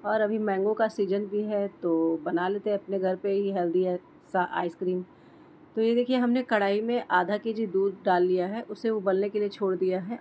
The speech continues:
और एक कप हमने दूध निकाल लिया है। तो एक कप दूध निकाल के साइड में रख दिया है और इसी में हम एक कप चीनी डाल के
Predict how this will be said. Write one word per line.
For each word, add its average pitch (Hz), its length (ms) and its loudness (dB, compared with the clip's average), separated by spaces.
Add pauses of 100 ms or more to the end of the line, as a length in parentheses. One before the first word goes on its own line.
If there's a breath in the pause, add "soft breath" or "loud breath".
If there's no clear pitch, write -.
और 262 240 0 (380 loud breath)
एक 214 280 0
कप 233 140 0
हमने 240 280 0
दूध 190 280 0
निकाल 185 360 2
लिया 185 240 0
है। 247 180 -4 (760)
तो 185 600 -2 (500)
एक 220 200 2
कप 233 240 0
दूध 196 200 -6
निकाल 208 380 0
के 240 120 -6
साइड 185 300 2
में 190 100 -2
रख 196 140 0
दिया 196 280 0
है 233 160 -2
और 214 280 0
इसी 233 280 -2
में 247 120 2
हम 254 160 0
एक 196 320 0
कप 220 200 -2
चीनी 208 280 2
डाल 196 260 2
के 269 200 -4